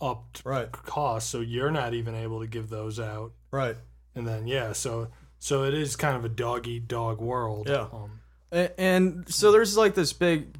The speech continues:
Speaker 2: artist on R C A Records. I, I'm not gonna say his name. Um, but yeah, we, we've been working on music for him for about, I think, eight, nine months, like,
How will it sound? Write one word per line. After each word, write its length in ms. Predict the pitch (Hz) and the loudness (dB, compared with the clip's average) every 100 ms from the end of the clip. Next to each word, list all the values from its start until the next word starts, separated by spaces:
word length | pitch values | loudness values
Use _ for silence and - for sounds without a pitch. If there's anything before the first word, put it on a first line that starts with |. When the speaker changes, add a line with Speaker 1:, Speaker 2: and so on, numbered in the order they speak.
| 131 | 0
Speaker 2:
artist 400 | 139 143 139 - | 2 2 2 0
on 100 | 120 | 0
R 140 | 117 | 0
C 240 | 117 117 113 | 0 0 0
A 60 | |
Records. 440 | 110 107 104 107 107 | 0 0 -2 -4 -4
I, 180 | 113 120 | -4 -2
I'm 120 | 123 | 0
not 160 | 120 | 0
gonna 120 | 120 110 | -2 -4
say 340 | - 113 107 | -2 -2 0
his 220 | 107 101 | 0 -2
name. 340 | 107 110 120 120 - | -4 -4 -4 -8 -6
Um, 380 | 107 101 104 - - - _ - | -4 -2 -4 -8 -16 -20 _ 0
but 100 | 139 | 4
yeah, 140 | 135 | 4
we, 160 | 147 151 | 4 4
we've 200 | 160 160 | 2 2
been 120 | 170 | 2
working 240 | 160 156 | 4 2
on 100 | 131 | 0
music 320 | 117 117 113 | 0 -2 -4
for 200 | - 107 | -4 -4
him 280 | 107 110 107 | -2 -2 -2
for 240 | 101 104 101 | -4 -4 -4
about, 540 | 98 98 95 95 - - - | -2 0 0 -2 -6 -20 -14
I 60 | 120 | -12
think, 200 | 117 110 | -8 -8
eight, 220 | 110 110 | -6 -6
nine 240 | 104 104 104 | -4 -4 -2
months, 500 | 101 98 98 - - | -2 -4 -4 -6 -6
like, 180 | 95 | -10